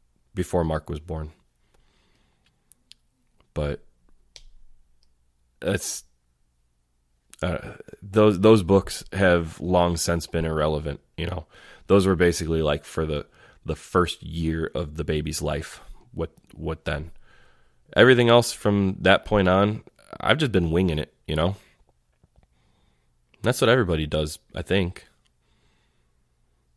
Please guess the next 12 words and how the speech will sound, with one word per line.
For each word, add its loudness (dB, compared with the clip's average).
And -2
you -4
know 2
what? 0
My -2
kids -4
are 2
happy -2
with -6
me -2
winging -4
it. -8